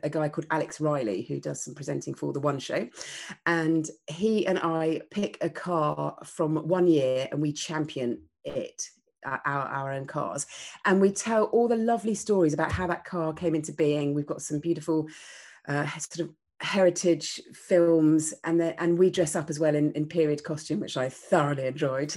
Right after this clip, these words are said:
<laughs> Um, and we, we then sort of come together, and some judges then make the final decision as to which car they think is best for that pat-, specific year.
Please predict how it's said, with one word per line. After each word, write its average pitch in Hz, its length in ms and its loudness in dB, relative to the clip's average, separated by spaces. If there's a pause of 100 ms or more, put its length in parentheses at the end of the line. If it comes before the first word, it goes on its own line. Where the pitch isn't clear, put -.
(160)
<laughs> 311 460 8 (540)
Um, 226 260 8 (240)
and 220 540 4
we, 208 540 2
we 190 380 -2
then 185 460 4 (140)
sort 165 140 -8
of 165 60 -10
come 190 200 2
together, 160 480 4
and 151 120 0
some 165 140 0
judges 151 440 0
then 143 420 0
make 147 220 -2
the 147 60 -8
final 151 260 0
decision 143 340 -4
as 139 100 -2
to 143 100 -6
which 147 220 -4
car 143 280 -4
they 139 120 -6
think 147 260 -8
is 143 80 -10
best 147 280 -10
for 143 160 -2
that 139 220 -8
pat-, 143 120 -12
specific - 560 -12
year. 117 240 -4